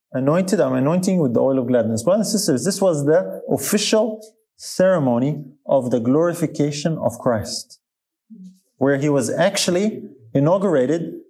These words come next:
as the high priest of his people. The whole, the whole book of Hebrews deals with Christ as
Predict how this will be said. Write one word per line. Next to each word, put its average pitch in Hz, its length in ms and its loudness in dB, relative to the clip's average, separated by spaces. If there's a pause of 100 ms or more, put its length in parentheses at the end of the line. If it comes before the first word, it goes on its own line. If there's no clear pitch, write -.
as 131 280 2
the 127 100 2
high 156 220 2
priest 185 560 -2
of 139 160 2
his 135 160 -2
people. 160 400 -2 (1400)
The 123 100 2
whole, 165 300 0
the 135 140 4 (120)
whole 185 260 2
book 208 220 0
of 151 100 2 (220)
Hebrews 143 560 0 (160)
deals 170 340 2
with 143 160 0
Christ 185 420 0
as 220 380 2